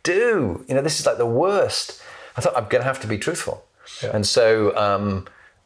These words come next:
Speaker 1: I rang up his home to apologise. And I got, um, Lady Langley, and, she, and I said, um, "Terribly sorry, I've, uh, forgot to have lunch with your husband."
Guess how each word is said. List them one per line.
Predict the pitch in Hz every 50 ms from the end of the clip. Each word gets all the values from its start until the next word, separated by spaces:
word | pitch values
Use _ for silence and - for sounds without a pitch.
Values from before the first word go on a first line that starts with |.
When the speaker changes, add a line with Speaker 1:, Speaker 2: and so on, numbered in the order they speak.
| -
Speaker 1:
I | - 98 101 101
rang | 98 101 117 120 120 113 110
up | 107 92 78 - - - - _ _ _ -
his | - 104 101 -
home | - 151 135 - -
to | - 101
apologise. | 87 - 151 151 139 82 - - - - - - -
And | 98 95 101
I | 104
got, | 98 101 95 92 - - - - _ -
um, | - 92 87 85 87 87 87 80 - - - - - - - _ _ _ _ _ _ _ _ -
Lady | 110 123 127 123
Langley, | 85 71 65 - - - 85
and, | - 101 98
she, | - -
and | 92 92 90
I | 95 101
said, | 98 - - 98 95 98 98
um, | 95 92 92 95 95 - _ _ -
"Terribly | - 117 113 113
sorry, | - - 110 98 90 90 78
I've, | 78 80 80 82 - - -
uh, | 90 87 85 85 90 - - - - - _ -
forgot | - 98 107 110 110 -
to | 104
have | 92 90 82 82
lunch | 87 82 76 - - - - - - - -
with | 98 90
your | 95 95
husband." | 92 113 127 - - - - - _